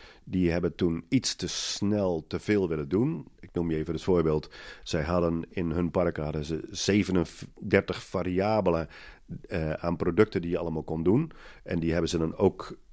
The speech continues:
gecommuniceerd naar de gasten. Maar uiteindelijk werd het keurig netjes geboekt, maar konden ze niet uitvoeren. Nou, dan moet je dus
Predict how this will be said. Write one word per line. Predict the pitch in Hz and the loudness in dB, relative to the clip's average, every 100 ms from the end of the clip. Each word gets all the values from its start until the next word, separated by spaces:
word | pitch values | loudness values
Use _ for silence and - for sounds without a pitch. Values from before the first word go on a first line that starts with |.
| - | -10
gecommuniceerd | - 95 - 101 90 82 - 107 - | -8 -2 2 4 4 2 -2 -2 -2
naar | |
de | 123 | -6
gasten. | 120 123 113 139 135 - - | -2 -2 -2 -4 -6 -12 -8
Maar | 90 | -4
uiteindelijk | - 92 101 95 87 82 - - 80 | 2 2 2 2 2 0 -4 -12 2
werd | 95 90 | 2 2
het | 87 - | -4 -10
keurig | - 123 113 | 2 4 4
netjes | 90 90 - | 0 -4 -6
geboekt, | - 87 135 - | -2 -2 -2 -4
maar | - | -8
konden | 107 117 117 | -2 0 0
ze | 135 | -2
niet | 147 | 0
uitvoeren. | 143 127 - 73 65 60 - - - | 2 2 0 -4 -4 -10 -14 -12 -6
Nou, | 71 | -4
dan | 80 87 | 0 2
moet | 95 | 2
je | 98 | 0
dus | 90 | -6